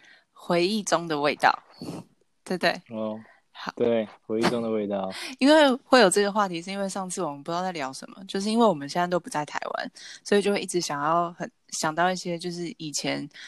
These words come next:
Speaker 1: 在台湾吃的东西，然后我就讲了很多很多道菜，后来就发现其实我们讲的都不是，就不是真的很想要，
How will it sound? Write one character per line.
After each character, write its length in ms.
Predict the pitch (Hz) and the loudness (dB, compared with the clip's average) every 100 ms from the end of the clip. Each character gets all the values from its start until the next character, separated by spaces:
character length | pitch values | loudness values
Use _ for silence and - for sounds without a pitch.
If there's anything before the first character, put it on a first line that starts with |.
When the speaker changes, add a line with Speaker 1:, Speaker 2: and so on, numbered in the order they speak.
| - | -14
Speaker 1:
在 160 | - 185 | 2 4
台 180 | 180 156 | 4 0
湾 180 | 151 160 | 0 0
吃 180 | - 151 | 0 -2
的 100 | 139 | -4
东 160 | - - | -6 -6
西， 300 | - - - - _ _ | -8 -8 -14 -20 _ _
然 140 | - 165 | -2 2
后 60 | |
我 80 | 185 | 2
就 100 | 180 | 0
讲 240 | 190 160 147 | 0 0 0
了 60 | |
很 140 | 151 131 | -6 -6
多 120 | 160 | -4
很 100 | 160 | -4
多 160 | 147 156 | -2 0
道 160 | 156 | 0
菜， 320 | 143 - - - - - | -2 -4 -6 -6 -18 -20
后 120 | _ 233 | _ 6
来 120 | 180 | 6
就 140 | 190 | 2
发 180 | 196 180 | -4 -4
现 180 | 180 190 | -4 -6
其 140 | - | -8
实 180 | 147 151 | -10 -8
我 80 | 156 | -8
们 120 | 143 | -6
讲 180 | 139 139 | -4 -4
的 100 | 139 | -2
都 140 | 160 | -4
不 100 | 170 | -4
是， 360 | 156 175 170 160 - _ - - | -4 0 0 -2 -8 _ -10 -8
就 140 | - 269 | 0 2
不 120 | 208 | 4
是 100 | 220 | 4
真 160 | 226 214 | 6 4
的 80 | 185 | 2
很 180 | 175 | -2
想 200 | 156 143 | -2 -2
要， 120 | 147 | -2